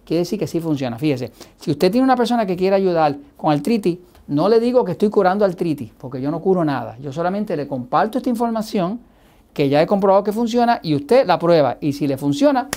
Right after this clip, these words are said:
celebramos juntos, ¿no? Eh, recomendaciones.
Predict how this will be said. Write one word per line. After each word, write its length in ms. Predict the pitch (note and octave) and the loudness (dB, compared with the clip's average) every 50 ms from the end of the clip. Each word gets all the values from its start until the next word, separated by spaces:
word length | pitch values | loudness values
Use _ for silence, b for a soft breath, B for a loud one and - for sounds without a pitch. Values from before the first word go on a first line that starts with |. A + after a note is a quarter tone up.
| - - - | -12 -14 -14
celebramos 640 | - - F3 D#3 D3 D3 C#3+ D3+ D#3+ E3 E3 D3 | -4 -2 0 0 2 2 2 2 2 2 0 -2
juntos, 300 | C3 B2 A#2 G#2+ - A#2 | -2 -4 -8 -10 -8 -8
¿no? 160 | D3+ G#3+ C4 B B B B B B - | -6 -6 -8 B B B B B B -8
Eh, 340 | D3 C#3+ C#3+ C#3+ - - - _ _ _ - | -4 -4 -4 -4 -4 -8 -14 _ _ _ -2
recomendaciones. 760 | - F3+ F3+ F#3 F#3 F3 E3+ E3 E3 - - F#3+ E3 C3 G#2+ | 0 0 2 2 0 2 4 4 4 4 2 -2 -2 -2 -6